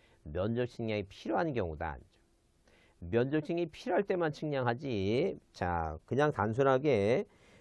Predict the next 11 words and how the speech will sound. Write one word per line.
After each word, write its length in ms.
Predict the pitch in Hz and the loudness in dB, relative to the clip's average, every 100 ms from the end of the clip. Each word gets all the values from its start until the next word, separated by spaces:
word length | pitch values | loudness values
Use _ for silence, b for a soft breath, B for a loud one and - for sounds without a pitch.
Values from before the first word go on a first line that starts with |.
| b _ | b _
지적 360 | - 113 160 | -4 6 8
현황 280 | 165 175 170 | 8 4 2
측량과 460 | - 151 147 156 165 | 2 0 4 4 2
경계복원 680 | - 98 113 127 127 127 | 2 0 4 6 6 4
측량은 500 | 120 110 107 139 180 b b b - | 0 0 2 2 0 b b b -12
경계복원 1000 | 92 107 139 156 156 - 104 113 135 135 | -4 -2 2 2 2 0 0 2 0 0
측량과 600 | 156 135 110 92 107 117 | 0 2 2 4 6 4
지적 340 | - 104 120 | 2 2 2
현황 400 | - - 196 185 | 2 2 4 4
측량은 520 | 180 - 104 95 104 117 | 2 -4 -2 -2 -2 2
해요. 160 | 214 | 0